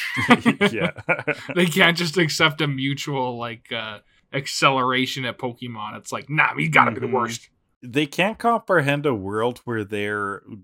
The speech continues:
Speaker 1: grouped together because they see themselves as polar opposites.
Speaker 3: Mm-hmm.
Speaker 1: But from the outside <laughs> looking in, they're very similar.
Speaker 3: Yeah, they're both incredibly driven
Speaker 2: Yes.
Speaker 3: to achieve the same goal. They just do it in different ways.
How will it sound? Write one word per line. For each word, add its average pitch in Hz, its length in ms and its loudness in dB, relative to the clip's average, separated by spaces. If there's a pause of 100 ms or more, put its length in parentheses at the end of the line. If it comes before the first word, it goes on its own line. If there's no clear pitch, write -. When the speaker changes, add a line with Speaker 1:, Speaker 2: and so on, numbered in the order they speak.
(160)
Speaker 1:
grouped - 320 -6
together 95 480 -4
because 110 400 -8
they 127 180 2
see 110 320 -8
themselves 113 580 -4
as 98 120 -8
polar 92 420 -8
opposites. 87 720 -12 (240)
Speaker 3:
Mm-hmm. 117 220 -4
Speaker 1:
But 123 240 6
from 135 180 4
the 131 160 -4
outside 135 640 4
<laughs> 104 300 -8
looking 113 460 -6
in, 120 380 2 (340)
they're 110 260 0
very 107 340 0
similar. 90 580 -8 (340)
Speaker 3:
Yeah, 127 140 2
they're 117 120 0
both 143 200 2
incredibly 127 600 -2
driven 104 600 -10
Speaker 2:
Yes. 127 520 0
Speaker 3:
to 104 500 -6
achieve 123 400 2
the 123 80 -4
same 110 320 0
goal. 98 340 -4
They 101 120 -6
just 104 180 -8
do 117 100 -2
it 107 80 -2
in 104 100 -2
different 104 300 -10
ways. 92 500 -10